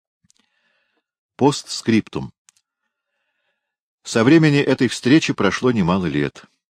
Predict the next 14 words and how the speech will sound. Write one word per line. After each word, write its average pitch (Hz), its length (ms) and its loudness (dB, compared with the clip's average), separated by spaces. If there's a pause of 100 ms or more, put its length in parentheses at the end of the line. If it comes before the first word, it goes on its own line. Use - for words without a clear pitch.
(460)
Недавно, 110 600 0
в - 80 -14
тысяча - 380 -4
девятьсот 85 440 -2
девяносто 82 460 -4
пятом 82 360 -4
году, 87 380 0 (680)
я 135 200 -2
пересмотрел 95 680 -2
«Гараж». 78 480 -6 (920)
Одновременно 95 720 0
огорчился 90 800 -2 (220)
и 110 60 0
обрадовался. 71 760 -4